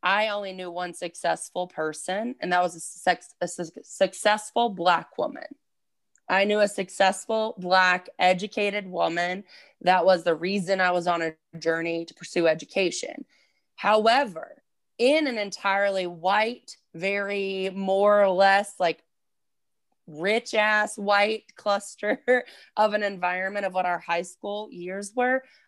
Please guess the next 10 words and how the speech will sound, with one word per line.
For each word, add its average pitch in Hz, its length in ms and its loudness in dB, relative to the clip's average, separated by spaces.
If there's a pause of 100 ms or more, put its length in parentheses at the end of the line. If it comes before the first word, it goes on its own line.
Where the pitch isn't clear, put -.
I 214 260 2
also 208 600 -2
know 247 420 -8 (300)
that 196 180 -2
the 190 80 -6
way 190 160 -2
that 175 140 -6
we 196 120 -8
grew 208 300 -8
up, 202 260 -2